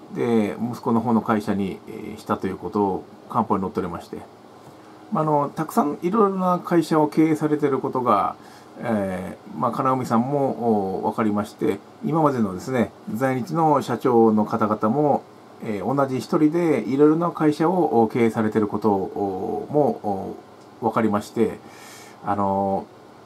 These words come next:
我々がですね、あの、会社を起業しますと、えー、会社の税金がかかってくるんですが、まあ、在日の起業家が、えー、みんな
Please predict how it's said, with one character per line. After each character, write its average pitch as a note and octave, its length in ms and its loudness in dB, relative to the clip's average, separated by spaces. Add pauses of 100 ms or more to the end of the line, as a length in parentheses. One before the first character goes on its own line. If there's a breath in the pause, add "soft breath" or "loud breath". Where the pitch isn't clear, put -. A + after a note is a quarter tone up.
(760 loud breath)
我 D#3 160 -2
々 E3+ 180 2
が E3 100 4
で D3+ 60 2
す D#3 120 -4
ね、 D3 200 0 (220)
あ A#2 100 -2
の、 F#2 380 -2 (500)
会 C3+ 180 -2
社 C3 140 0
を A#2 60 0
起 - 120 -10
業 A#2+ 140 0
し A2+ 100 -4
ま A2 140 2
す - 60 -16
と、 - 220 -6 (680 loud breath)
え A2 40 -8
ー、 G#2 180 -4
会 B2+ 200 -2
社 B2+ 100 -2
の A2+ 340 6
税 B2+ 180 2
金 B2+ 140 -4
が A#2+ 100 -2
か - 120 -10
か C3 60 -4
っ - 40 -4
て - 140 -10
く A2+ 100 -2
る G#2 80 2
ん F#2 60 -4
で F2+ 80 -8
す G2 100 -6
が、 F#2 340 -2 (800 loud breath)
ま C3 120 -4
あ、 - 20 -4
在 D3+ 240 4
日 D#3 100 -2
の D3 120 2
起 D#3 120 -10
業 D3 160 6
家 C#3 140 0
が、 B2 300 0 (420)
え G2+ 340 -10
ー、 - 840 -16
み C#3+ 80 0
ん - 20 -2
な B2+ 180 0